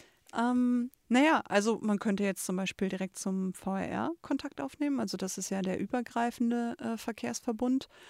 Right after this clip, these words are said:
ähm, um eben da wirklich mal die Dringlichkeit zu formulieren, äh, dass die Vernetzung zwischen den Städten nicht gut funktioniert. Wir haben wirklich eine ganze Reihe von, ähm, kleineren Verkehrsbetrieben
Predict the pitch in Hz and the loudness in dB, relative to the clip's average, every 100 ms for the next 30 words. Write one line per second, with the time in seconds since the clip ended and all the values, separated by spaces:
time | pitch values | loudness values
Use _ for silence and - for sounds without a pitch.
0 | - - - - 202 196 196 - - 208 | -20 -20 -12 -2 0 2 0 -2 0 0
1 | - 202 208 196 196 202 208 208 - 214 | 0 -2 0 0 -2 -4 -4 -6 -4 -4
2 | 208 208 202 202 226 240 - - 202 - | -2 -2 -2 -2 0 -2 -4 -4 -4 -4
3 | 202 - 202 196 196 208 226 214 196 196 | -8 -4 0 2 2 2 2 2 0 -2
4 | - 190 190 190 185 190 - 196 190 196 | -4 -2 0 -2 -2 -6 -4 -2 0 -2
5 | - _ _ _ _ - - 202 196 - | -4 _ _ _ _ -8 0 2 2 -2
6 | 190 - 214 208 202 190 202 196 185 185 | -6 -2 -2 0 0 0 0 0 0 -2
7 | - 190 180 - 196 - 190 - 185 185 | -4 -6 -6 -6 -8 -6 -8 -4 -4 -4
8 | 185 202 202 220 220 - 226 - 202 - | -4 -4 -2 -2 -4 -4 -6 -4 -6 -2
9 | 214 233 - 214 196 233 233 208 - 196 | -2 0 -2 -2 0 2 2 0 -4 -2
10 | 202 196 202 - - - - _ - 196 | 0 0 -4 -12 -20 -20 -20 _ -6 -2
11 | 190 190 190 185 190 _ - - 196 214 | 0 0 -2 -4 -6 _ -18 -8 -2 0
12 | 247 254 - 240 247 247 - - - 254 | 2 0 -2 -6 -4 -6 -8 -16 -6 -2
13 | 254 277 | 0 0